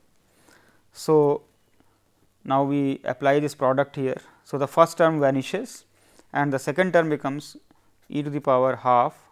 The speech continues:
sigma square sigma t i minus t bar whole square. So, we have calculated the right hand side here, that is M Y S is calculated here, M U T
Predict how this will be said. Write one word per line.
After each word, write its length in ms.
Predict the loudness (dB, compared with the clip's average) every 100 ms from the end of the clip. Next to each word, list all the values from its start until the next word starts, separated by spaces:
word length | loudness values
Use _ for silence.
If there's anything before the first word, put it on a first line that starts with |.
| _
sigma 420 | -12 -8 -4 -4
square 400 | -4 -4 -4 -4
sigma 580 | -8 -12 -10 -6 -6 -8 -14 _ _ _ _ _ _
t 200 | -6 0 2
i 180 | 2
minus 460 | -2 -6 -8 -12 -14
t 180 | -12 -10
bar 280 | -10 -12 -16 _ _
whole 260 | -14 -14
square. 360 | -16 -20 -20 -20 _ _ _ _ _ _ _ _ _ _ _ _ _ _ _ _ _ _ _ _ _ _
So, 500 | -4 2 4 4 0 -8 _ _ _ _ _ _ _ _ _ _ _ -12
we 180 | -4 2
have 180 | 2
calculated 540 | 4 2 4 0 2 4
the 100 | 6
right 180 | 6 4
hand 180 | 0
side 240 | 0 -2 0
here, 220 | -2 -4 -8 -20 _
that 140 | -4 -2
is 80 |
M 240 | 2 2 6
Y 160 | 6 8
S 200 | 4 0
is 120 | -4
calculated 580 | -4 -4 -2 -4 -2 -4
here, 240 | -2 -4 -6 -16 _ _ _ _
M 240 | 0 2 2
U 280 | 0 0 -2
T 340 | -4 -2 -4